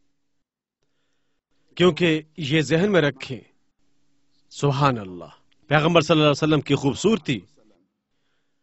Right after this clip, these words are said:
बावजूद इसके कि वो लोग जो उनके मुखालिफ थे, जिन्होंने उन्हें हलाक करने की कोशिश की, जो उनके खिलाफ लड़े, उसकी वजह ये न थी कि वो उनका एहतराम नहीं करते थे,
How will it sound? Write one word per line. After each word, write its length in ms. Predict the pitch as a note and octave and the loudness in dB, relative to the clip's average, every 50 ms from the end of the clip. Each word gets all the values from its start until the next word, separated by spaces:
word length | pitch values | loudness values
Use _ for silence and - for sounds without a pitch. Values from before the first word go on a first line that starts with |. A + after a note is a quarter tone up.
| _ _ _ _ _ _ _ _ _ _ _ _ _ _ _ _ _ _ _ _ _ _ | _ _ _ _ _ _ _ _ _ _ _ _ _ _ _ _ _ _ _ _ _ _
बावजूद 480 | D#3 F3 F3 F3 G3 G3+ G#3 C4+ B3 A3+ | 0 2 4 4 4 2 2 2 2 0
इसके 260 | A#3+ - - A#3+ A#3+ | -2 -2 -2 -2 0
कि 100 | - G#3 | 0 2
वो 100 | E3+ E3 F3 | 2 4 6
लोग 260 | F3 G3+ G#3 G3+ D#3 - _ _ - - | 8 8 8 8 4 0 _ _ -4 0
जो 140 | - F3+ F#3 | 2 4 4
उनके 220 | F#3 E3 D3+ F3 | 4 2 2 2
मुखालिफ 580 | D#3 D3+ B2+ A#2 F3 F#3 G#3 G#3+ G#3 F#3+ D3 - | 2 2 0 0 0 2 2 2 2 0 -2 -6
थे, 220 | _ - B2+ A2+ G2 - _ _ _ _ _ _ _ _ - | _ -20 -18 -18 -20 -20 _ _ _ _ _ _ _ _ -4
जिन्होंने 320 | C3 F#3+ A3 A#3 A#3 A#3 | -2 0 2 4 4 6
उन्हें 220 | A3 G#3+ G#3 G#3 G3 | 6 6 4 4 2
हलाक 280 | E3+ E3 F3 G#3 A3 - | 2 4 4 4 4 4
करने 240 | - A3 G3 G#3 F#3 | 4 2 2 2 0
की 100 | D#3+ D#3+ | -2 -2
कोशिश 320 | D3 G3+ F#3+ - F3+ D3+ - | 0 0 0 -2 -4 -8 -10
की, 200 | - B2 A2 - _ _ _ _ - | -12 -16 -20 -20 _ _ _ _ -4
जो 200 | C3 F#3 G#3 G#3+ | 0 2 2 2
उनके 220 | A3 G#3 - G#3 | 2 0 -2 0
खिलाफ 380 | - F3 G3+ G3+ G#3 G3 C#3+ B2+ | 2 2 4 4 4 2 2 0
लड़े, 320 | D#3 F3+ G3 F#3 C#3+ G#2 - _ _ _ _ _ _ - | 0 0 0 0 -2 -6 -8 _ _ _ _ _ _ -2
उसकी 240 | F#3+ F#3 - - A3+ | -2 -2 0 -2 0
वजह 200 | F#3+ G3+ G3 G#3+ | 2 2 4 4
ये 180 | F#3+ F3 F3+ F#3 | 4 6 4 4
न 100 | G3 A#3 | 4 2
थी 160 | A#3 A#3+ C4 | 0 -2 -2
कि 80 | A3 B3 | 0 2
वो 100 | A3+ A3 | 4 4
उनका 180 | G#3 F#3+ G3+ | 4 4 2
एहतराम 320 | F3+ E3 C#3+ D#3+ G3+ A#3+ A#3+ | 2 2 2 2 2 2 2
नहीं 180 | A3+ G3+ G3 | 2 0 0
करते 260 | D#3+ D3+ A#2+ - A2+ G2+ | 0 -2 -6 -6 -10 -16
थे, 180 | _ - F2 | _ -20 -20